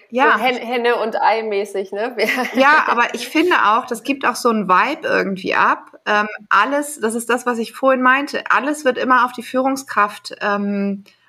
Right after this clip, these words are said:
Speaker 2: abgewälzt, aber wir als Menschen sind auch verantwortlich für uns selbst. Und wir können nicht erwarten,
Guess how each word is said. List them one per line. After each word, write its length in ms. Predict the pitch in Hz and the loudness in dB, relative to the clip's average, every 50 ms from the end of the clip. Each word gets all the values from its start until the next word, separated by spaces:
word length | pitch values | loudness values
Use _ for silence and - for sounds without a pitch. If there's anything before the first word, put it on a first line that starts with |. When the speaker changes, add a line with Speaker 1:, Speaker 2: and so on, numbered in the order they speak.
| _ _ | _ _
Speaker 2:
abgewälzt, 920 | 208 262 - - - - 247 214 202 196 185 202 226 294 302 - - - | 2 2 2 0 0 0 0 2 2 2 2 2 2 0 -2 -6 -6 0
aber 360 | - 180 208 262 262 254 226 208 | 2 2 2 2 2 -2 -4 -2
wir 360 | 214 247 277 302 302 - - | -2 0 0 0 2 0 -2
als 200 | 202 202 208 - | -2 -2 -4 -2
Menschen 380 | 214 220 247 302 330 - 254 | -2 0 0 0 -2 -4 -4
sind 160 | 220 220 208 - | -4 -2 -2 0
auch 340 | - 196 240 302 302 - | 2 2 2 2 0 -6
verantwortlich 760 | - - 262 - - 254 277 269 - 254 247 247 233 226 - - | -4 -2 0 0 0 0 -2 0 0 0 0 0 -4 -10 -6 -4
für 100 | - - | -4 -2
uns 200 | 170 185 180 - | -2 -4 -4 -2
selbst. 540 | 233 240 240 202 185 180 185 - - _ _ _ _ _ _ _ _ _ _ _ | 0 2 2 2 0 0 -4 -12 -18 _ _ _ _ _ _ _ _ _ _ _
Und 360 | 226 233 240 240 233 - 220 | -2 -2 -2 -2 -4 -4 -6
wir 100 | 233 240 | -6 -6
können 300 | 240 226 247 226 233 240 | -4 -4 -2 0 0 2
nicht 260 | 254 294 330 - - | 0 0 -2 -4 -4
erwarten, 880 | - - 240 220 214 214 - 180 190 - - 208 214 226 269 311 - | -4 -4 0 2 2 4 2 2 -2 -6 -8 -6 -4 -4 -4 -6 -6